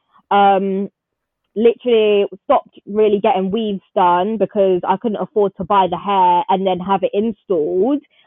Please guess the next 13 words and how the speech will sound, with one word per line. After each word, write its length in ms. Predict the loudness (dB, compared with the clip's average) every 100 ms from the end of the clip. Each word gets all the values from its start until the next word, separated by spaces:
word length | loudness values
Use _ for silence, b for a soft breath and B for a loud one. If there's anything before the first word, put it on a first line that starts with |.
| _ _ _
Um, 640 | 0 4 4 2 -2 -4 -8 _ _ _ _ -6
so 380 | 0 4 4 4
I 140 | 2 2
basically 760 | 2 0 -2 -4 0 0 0 0
was 140 | 0
either 220 | 2 2 0
washing 420 | 0 -2 -2 -4
my 140 | -2
hair 160 | -2 -2
myself, 560 | -4 -6 -4 -2 -4 -4
which 180 | -6 -2
I 120 | -6
despise, 880 | -6 -8 -2 -2 -2 -6 -4 -4